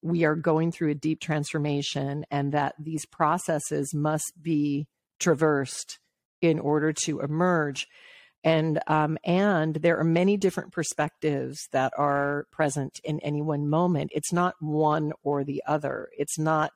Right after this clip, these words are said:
you know, it's not a political party. It's not a medical choice. Like, it's much more complex than that. And so understanding that, um, you know, just that, that we can be in relationship,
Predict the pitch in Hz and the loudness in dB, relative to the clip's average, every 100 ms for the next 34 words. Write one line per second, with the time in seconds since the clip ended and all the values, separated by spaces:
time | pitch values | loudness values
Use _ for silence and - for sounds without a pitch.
0 | _ - - _ _ _ _ _ _ 165 | _ -20 -20 _ _ _ _ _ _ -2
1 | 160 151 143 - - 175 170 - 175 165 | 2 2 0 0 2 2 2 -2 0 2
2 | 175 156 160 147 151 143 143 139 135 135 | 2 2 -2 0 0 0 0 -6 -10 -8
3 | 147 - 151 151 143 147 151 143 147 147 | -8 -2 0 2 2 2 0 0 -2 -2
4 | - 151 143 139 147 143 147 - 143 151 | -2 0 0 -2 -4 -2 -2 -2 0 2
5 | 156 160 - - - _ _ 147 151 147 | 2 2 -2 -8 -10 _ _ -4 0 0
6 | 139 143 135 - 143 - - 131 135 131 | -2 -2 -4 -2 -4 -4 -6 -6 -4 -4
7 | - - - - - - - 165 165 - | -6 -10 -16 -20 -20 -20 -2 0 2 2
8 | 175 165 165 165 - 160 180 175 156 - | 4 6 4 0 0 2 4 2 0 0
9 | 180 165 165 170 160 156 147 147 139 139 | 2 4 4 2 0 0 -2 0 0 0
10 | 139 - - - - 143 139 143 143 143 | -2 -6 -16 -12 -4 0 0 -2 -4 -4
11 | 151 - _ - _ _ _ _ _ _ | -8 -10 _ -20 _ _ _ _ _ _
12 | - 165 160 147 156 147 - 160 151 143 | -2 2 4 4 2 2 4 2 0 -14
13 | - - - - 175 170 175 190 - 175 | -16 -20 -20 -4 0 2 2 0 2 2
14 | 160 202 220 196 156 151 143 - 147 143 | 4 4 6 4 4 2 0 -2 -2 -2
15 | 151 143 143 | -2 0 -2